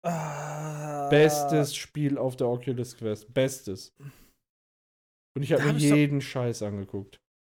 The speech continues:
Speaker 1: Ich wollt, ich wollt schon sagen, das hab ich doch jetzt auch irgendwann die Tage, äh, mir angeguckt. Ich hab halt nicht so viel Zeit wegen Kind und so 'n Kram, ne?
Speaker 2: Ja.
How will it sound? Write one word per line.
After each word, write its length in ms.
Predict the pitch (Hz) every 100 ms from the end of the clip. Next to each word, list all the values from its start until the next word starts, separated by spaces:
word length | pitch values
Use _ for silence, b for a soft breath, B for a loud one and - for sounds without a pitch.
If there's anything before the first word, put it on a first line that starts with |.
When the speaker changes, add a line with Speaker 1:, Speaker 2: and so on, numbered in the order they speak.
| _ _
Speaker 1:
Ich 240 | - -
wollt, 180 | 156 180
ich 80 | -
wollt 120 | 196
schon 140 | - 220
sagen, 420 | 240 233 170 131 B B _
das 200 | - -
hab 100 | 226
ich 60 | -
doch 120 | 170
jetzt 140 | 170
auch 140 | 202 175
irgendwann 460 | 175 156 156 151
die 100 | 147
Tage, 640 | 147 156 151 143 139 131 143
äh, 20 |
mir 160 | 143 139
angeguckt. 420 | 175 180 196 - B B
Ich 140 | 165 208
hab 100 | 254
halt 200 | 269 196
nicht 160 | 220
so 80 | -
viel 140 | - 220
Zeit 240 | 151 190
wegen 360 | 208 202 190 - -
Kind 240 | - 240
und 160 | - 135
so 80 | 123
'n 100 | 123
Kram, 380 | - 117 113 120
ne? 280 | 175 214 - _ _ 127
Speaker 2:
Ja. 240 | 117